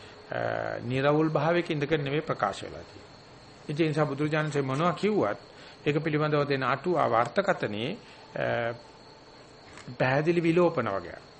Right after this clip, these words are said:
පැහැදිලි විපල්ලාස වගේක් පේන්න තියෙනවා. ඒක පිළිබඳව තමයි ඔය කටුකුරුන්ති ඥානානන්ද සාංශ අද ලෝකේ ඉන්න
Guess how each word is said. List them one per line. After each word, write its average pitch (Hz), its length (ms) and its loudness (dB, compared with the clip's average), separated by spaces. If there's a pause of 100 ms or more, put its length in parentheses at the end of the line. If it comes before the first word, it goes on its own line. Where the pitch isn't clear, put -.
පැහැදිලි 120 400 -2
විපල්ලාස 156 540 2
වගේක් 143 340 2
පේන්න 107 260 -4
තියෙනවා. - 360 -14 (2750)
ඒක 151 180 2
පිළිබඳව 139 400 0
තමයි 123 260 -2
ඔය 139 80 0
කටුකුරුන්ති 120 460 -2
ඥානානන්ද 117 480 0
සාංශ 120 320 -2
අද 120 180 2
ලෝකේ 117 360 -2
ඉන්න 120 140 -2